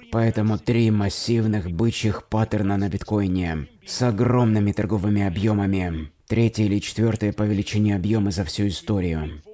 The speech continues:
Три бычьих паттерна. Стохастик направлен вверх. Криптогуру-бот держит сигнал на покупку,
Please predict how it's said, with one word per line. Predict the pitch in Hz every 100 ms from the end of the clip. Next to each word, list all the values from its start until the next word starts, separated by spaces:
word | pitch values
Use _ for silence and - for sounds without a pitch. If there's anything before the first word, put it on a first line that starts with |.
| -
Три | 120 120
бычьих | 85 113 - 104 - -
паттерна. | 120 117 113 110 104 95 76 - -
Стохастик | - - 95 113 - 110
направлен | 107 107 113 101 104 98
вверх. | 87 101 117 107 - - -
Криптогуру-бот | 120 113 113 113 117 110 95 113
держит | 85 113 98 110
сигнал | 107 110 104
на | 104
покупку, | 98 - 120 - 120